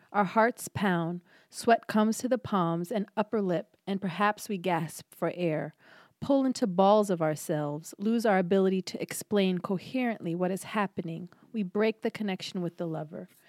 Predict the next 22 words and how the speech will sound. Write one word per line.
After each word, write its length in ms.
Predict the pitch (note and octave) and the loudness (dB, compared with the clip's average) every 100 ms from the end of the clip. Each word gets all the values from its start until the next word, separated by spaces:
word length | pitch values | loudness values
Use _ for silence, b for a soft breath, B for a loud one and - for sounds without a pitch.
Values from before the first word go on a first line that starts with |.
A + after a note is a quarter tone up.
| B B B - | B B B -16
And 100 | B3 | -8
so 80 | D4 | -6
basically 540 | D4 E4+ F4+ F4 E4+ | -4 -4 -6 -4 -4
she's 200 | D#4+ D#4 | -4 -6
talking 460 | - C4 B3 C4 B3 | -2 -4 -2 -6 -6
about 500 | G3+ G3 F#3+ F#3+ - | -4 0 0 0 -2
in 160 | G#3 G#3 | -4 -4
this 200 | G3+ - | -6 -12
chapter 840 | - G#3+ F#3 - - F3+ F3 F#3 b b b _ | -10 -8 -8 -12 -8 -6 -6 -8 b b b _
how 300 | - A#3+ A3 | 2 2 2
folks 540 | - B3+ B3+ - - | 0 0 0 -4 -12
who 140 | C4 | -10
have 300 | G#3 A3+ A3 | -4 0 0
endured 680 | A3 G#3 F3+ G#3 G3 F#3+ F3+ | 0 -4 -2 -2 0 -2 -6
some 420 | - G#3 F#3 F#3 - b b b - | -8 -8 -6 -8 -12 b b b 0
type 300 | A#3 G#3+ G#3+ | 2 2 -2
of 140 | F#3+ | -10
trauma, 720 | - A3+ G#3 G#3 F3+ E3 F#3 - _ | -2 0 2 2 0 -2 -6 -12 _
um, 380 | F3+ F3+ F3 - _ _ _ _ _ _ _ _ _ | -4 -4 -6 -10 _ _ _ _ _ _ _ _ _
in, 180 | - A3 | -2 -2
in 220 | G#3+ B3 - _ F#3 F3+ | 2 0 0 _ -12 -10
d-, 140 | G3 | -10